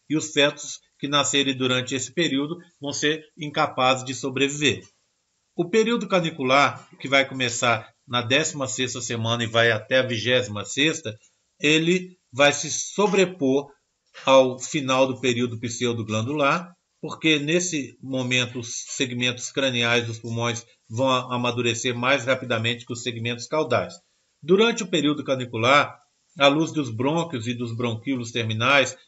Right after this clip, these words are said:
vão se tornar maiores e o tecido pulmonar vai se tornar altamente vascularizado.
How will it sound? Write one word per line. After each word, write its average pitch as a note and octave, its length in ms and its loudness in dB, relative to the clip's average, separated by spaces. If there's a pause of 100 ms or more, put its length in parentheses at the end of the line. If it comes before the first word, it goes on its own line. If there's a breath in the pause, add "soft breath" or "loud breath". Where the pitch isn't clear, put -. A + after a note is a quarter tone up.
(160 soft breath)
vão C#3+ 160 0
se D3+ 360 -4
tornar C3+ 340 2
maiores B2+ 680 4 (220)
e C3+ 60 -4
o B2+ 60 -6
tecido C#3+ 440 -2
pulmonar C3+ 640 -2 (160)
vai C3+ 160 4
se C#3+ 140 -6
tornar C3+ 580 0
altamente C#3 640 2
vascularizado. C3+ 880 2